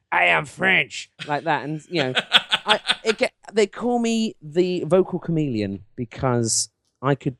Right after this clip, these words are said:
Speaker 1: I could blend in anywhere.
Speaker 2: Yeah.
Speaker 1: I could be anyone.
Speaker 2: You don't seem to have
Speaker 1: Yeah.
Speaker 2: any trouble with that. You just sorta,
Speaker 1: Exactly.
Speaker 2: yeah.
Speaker 1: People are like, "What? Where are you actually? Are you actually English? Or are you just,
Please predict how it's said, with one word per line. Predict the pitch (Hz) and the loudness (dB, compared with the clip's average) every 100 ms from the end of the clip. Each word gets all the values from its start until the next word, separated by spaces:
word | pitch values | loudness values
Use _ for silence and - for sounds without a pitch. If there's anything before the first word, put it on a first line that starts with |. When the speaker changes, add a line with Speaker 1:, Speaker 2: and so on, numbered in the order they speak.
| _ | _
Speaker 1:
I | 143 | -2
could | 147 135 | -2 0
blend | 147 143 131 | 2 4 4
in | 123 | 4
anywhere. | 117 101 65 64 - | 2 0 -4 -8 -10
Speaker 2:
Yeah. | 147 120 80 | -8 -6 -4
Speaker 1:
I | 107 | -6
could | 123 | -6
be | 123 117 | 0 2
anyone. | 113 85 64 - | 2 0 -6 -4
Speaker 2:
You | 156 | -2
don't | 156 | 0
seem | - 147 | 0 4
to | 135 | 6
have | 117 | 8
Speaker 1:
Yeah. | 113 | 6
Speaker 2:
any | 104 | 4
trouble | 107 98 90 | 2 0 0
with | 82 | -2
that. | 80 71 | -4 -4
You | 90 | -6
just | 85 87 | -4 -4
sorta, | - 92 85 175 | -2 0 2 2
Speaker 1:
Exactly. | 160 190 - - | 2 0 -4 -2
Speaker 2:
yeah. | |
Speaker 1:
People | 165 151 151 | 0 2 4
are | 143 | 4
like, | 143 131 - - _ _ _ | 2 -2 -8 -20 _ _ _
"What? | 196 302 453 | -2 0 0
Where | 220 311 | 2 2
are | 349 311 | 4 4
you | 233 | 4
actually? | 226 - - | 4 2 0
Are | 240 | 4
you | 277 | 6
actually | 262 - 240 240 | 4 2 4 4
English? | 233 247 - | 4 4 4
Or | |
are | |
you | 175 190 | 2 2
just, | 180 - | 2 0